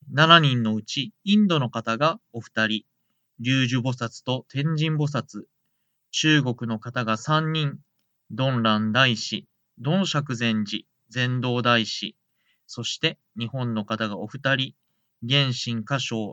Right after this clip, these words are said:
と法然上人です。今朝はその中のお一人、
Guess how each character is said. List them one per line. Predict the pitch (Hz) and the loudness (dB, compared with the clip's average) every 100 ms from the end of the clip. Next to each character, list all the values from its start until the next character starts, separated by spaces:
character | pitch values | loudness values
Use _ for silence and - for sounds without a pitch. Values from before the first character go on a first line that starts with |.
| - | -8
と | 156 - _ | -8 -8 _
法 | 214 202 | 2 2
然 | 151 113 | 2 0
上 | 110 120 110 | -2 -4 -2
人 | 107 101 | -2 -2
で | 107 | -6
す。 | - - _ _ _ _ _ _ _ _ _ _ - | -14 -20 _ _ _ _ _ _ _ _ _ _ -6
今 | 180 | -4
朝 | 151 123 | 0 2
は | 131 180 _ _ _ _ - | 2 0 _ _ _ _ -12
そ | - | -2
の | 147 170 | 2 4
中 | 190 156 | 4 4
の | 120 - | -2 -4
お | 107 | -12
一 | - 117 | -8 -6
人、 | 110 104 | -4 -6